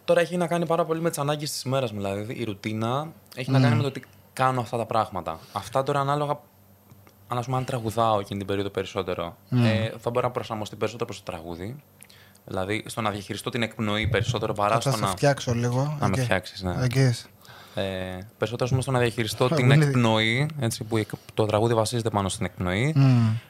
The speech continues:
Speaker 1: Ε, και άλλες μέρες, ας πούμε, που θα έχω αερόβια άσκηση, να δώσω πιο πολύ έμφαση στον,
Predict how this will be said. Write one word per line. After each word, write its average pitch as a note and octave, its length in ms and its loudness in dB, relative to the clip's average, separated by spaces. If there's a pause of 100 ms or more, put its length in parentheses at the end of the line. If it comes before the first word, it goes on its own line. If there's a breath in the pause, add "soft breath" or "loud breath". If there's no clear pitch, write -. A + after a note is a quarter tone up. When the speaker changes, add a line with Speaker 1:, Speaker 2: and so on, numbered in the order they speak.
Speaker 1:
Ε, A2+ 120 -4 (960)
και - 80 2
άλλες D3 160 2
μέρες, D3+ 140 0
ας C#3+ 80 -6
πούμε, D3+ 140 -2 (100)
που C3 120 -6 (100)
θα - 180 0
έχω C3+ 260 2
αερόβια B2 520 2
άσκηση, B2+ 420 -2
να D3+ 140 2
δώσω D3 160 0
πιο C#3+ 120 -2
πολύ C#3 200 0
έμφαση C#3+ 380 -2
στον, C3+ 260 -8